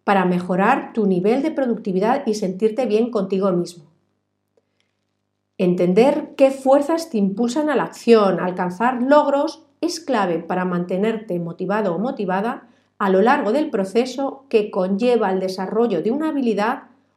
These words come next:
o una capacidad como la resiliencia. Como herramienta de identificación de tus motivadores, tus fuerzas impulsoras,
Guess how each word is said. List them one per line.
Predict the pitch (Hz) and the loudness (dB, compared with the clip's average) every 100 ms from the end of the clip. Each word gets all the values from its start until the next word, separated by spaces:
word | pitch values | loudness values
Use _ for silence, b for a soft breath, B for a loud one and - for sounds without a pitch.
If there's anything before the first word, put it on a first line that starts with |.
| _ | _
o | - 180 | -4 0
una | 226 302 | 0 -2
capacidad | 247 233 190 196 233 247 | -6 -6 -6 -4 -4 -4
como | 247 226 | -4 -4
la | 170 | -4
resiliencia. | 156 - 170 165 160 - - _ _ _ _ _ _ _ _ _ _ _ _ _ _ _ _ _ _ _ | -6 -6 -4 -4 -8 -16 -18 _ _ _ _ _ _ _ _ _ _ _ _ _ _ _ _ _ _ _
Como | - 220 226 | 0 2 4
herramienta | 226 226 285 359 349 180 - - | 4 2 2 2 0 -2 -4 -10
de | 208 185 196 190 | -6 -2 2 2
identificación | 190 190 190 208 - 196 254 | 2 -2 -4 -6 -6 -2 -2
de | 226 | -2
tus | 214 214 | -2 -4
motivadores, | 262 277 285 294 302 277 392 - _ _ _ | -4 -2 0 0 0 -2 -6 -10 _ _ _
tus | _ - | _ -6
fuerzas | 202 185 202 214 | -4 -2 -4 -4
impulsoras, | 220 233 247 285 285 359 - | -4 -4 -2 -2 -2 -6 -14